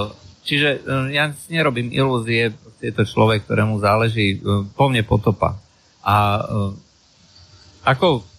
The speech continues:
vníma Západ Slovensko? No tak ako poslušného člena. Aj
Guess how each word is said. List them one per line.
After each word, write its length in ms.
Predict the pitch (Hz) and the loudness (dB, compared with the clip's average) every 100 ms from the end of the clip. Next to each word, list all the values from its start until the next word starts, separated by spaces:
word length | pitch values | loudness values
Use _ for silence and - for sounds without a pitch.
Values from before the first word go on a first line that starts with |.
| _ _ | _ _
vníma 480 | 110 143 165 165 143 117 | -4 -2 0 0 0 2
Západ 640 | 120 135 - 147 143 - 127 117 | 0 0 0 -2 -2 -4 -4 -2
Slovensko? 640 | 123 123 143 135 - 135 | 0 2 2 -2 -4 -2
No 160 | 139 139 | -2 -2
tak 240 | 147 - | -4 -2
ako 240 | 139 160 | -4 -4
poslušného 640 | 156 156 - 156 - 151 147 | -2 -2 -2 -4 -4 -4 -4
člena. 560 | - 156 165 117 | -4 -2 0 2
Aj 20 | 101 | 2